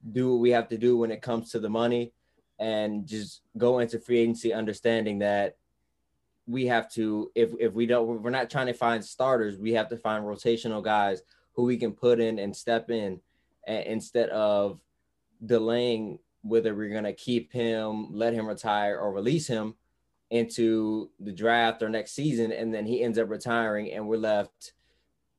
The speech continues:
with nothing to do. So I just think you get ahead of it, you let him go, and you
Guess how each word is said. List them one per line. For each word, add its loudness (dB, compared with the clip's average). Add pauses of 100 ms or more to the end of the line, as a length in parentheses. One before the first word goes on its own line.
(140)
with 0
nothing 0
to -14
do. 4
So -2
I 2
just -8
think -4
you -6 (120)
get 6
ahead 2
of 0
it, 2
you -6
let 2
him 0
go, 0 (420)
and 0 (200)
you -4